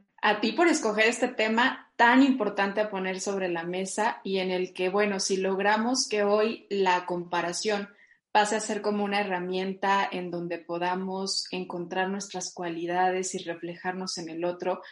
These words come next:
creo que habremos hecho muy buen trabajo. Entonces, gracias a ti por proponer este tema, eh, en la cabecita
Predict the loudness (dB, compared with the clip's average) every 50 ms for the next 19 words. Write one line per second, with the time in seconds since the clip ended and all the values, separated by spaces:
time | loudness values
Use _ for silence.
0 | -20 -20 _ _ _ -4 0 0 0 0 0 0 0 0 0 -2 -4 -12 _ 2
1 | 4 4 4 4 2 0 0 2 2 2 2 4 2 2 4 4 2 2 2 0
2 | 0 0 2 2 4 4 2 2 2 2 0 2 2 2 0 2 4 2 2 0
3 | 0 -8 -12 -12 -12 -8 0 4 4 4 4 4 2 2 2 2 2 -2 0 2
4 | 0 0 0 0 0 0 0 0 0 0 2 4 4 4 2 2 0 -6 -4 0
5 | 2 2 2 2 2 2 2 2 0 -4 -6 -2 0 0 0 0 0 -2 -4 -2
6 | -2 -2 0 2 2 2 4 4 4 4 4 4 2 0 -2 0 2 4 4 4
7 | 4